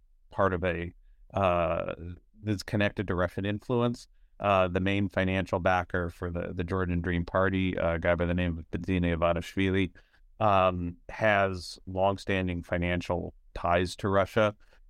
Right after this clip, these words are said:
Um, he was briefly prime minister. He's now kind of the, the gray cardinal behind the scenes. Um, and I, I think some people in the opposition, you know, kind of see him as being a stalking horse for Russian influence. I think others, though, kind of look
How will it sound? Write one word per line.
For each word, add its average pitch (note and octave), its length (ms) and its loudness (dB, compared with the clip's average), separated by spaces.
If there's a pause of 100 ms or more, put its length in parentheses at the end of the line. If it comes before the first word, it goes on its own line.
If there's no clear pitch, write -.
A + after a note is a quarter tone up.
(120)
Um, F#2 500 2
he G2 80 -4
was F2 140 -2
briefly F#2 320 -2
prime F2 260 -2
minister. G2+ 440 0
He's F#2 220 -4
now E2+ 120 0
kind E2+ 180 -4
of E2 100 -8
the, - 260 -6
the F#2 100 -8
gray F2+ 220 0
cardinal E2+ 400 -2
behind E2+ 300 -6
the - 60 -12
scenes. F#2+ 480 0 (540)
Um, A2 400 2 (320)
and B2 160 4
I, A2+ 160 0
I A#2+ 140 2
think B2 200 0
some A#2+ 420 2 (260)
people A2 260 0
in G2 80 -2
the F2+ 80 0
opposition, G#2 800 0
you F#2+ 120 -4
know, F2+ 100 0
kind G2 220 0
of F2 100 -6
see G2+ 240 0
him F#2 220 0
as F2 120 -2
being F2 200 0
a E2 40 -2
stalking E2+ 500 -2
horse E2+ 200 -2
for - 140 -8
Russian E2 340 -6
influence. - 540 -10 (460)
I A#2 100 2
think A#2 180 4
others, B2+ 400 4
though, A2+ 320 4
kind G2 260 -2
of F2 140 -6
look G2 340 -2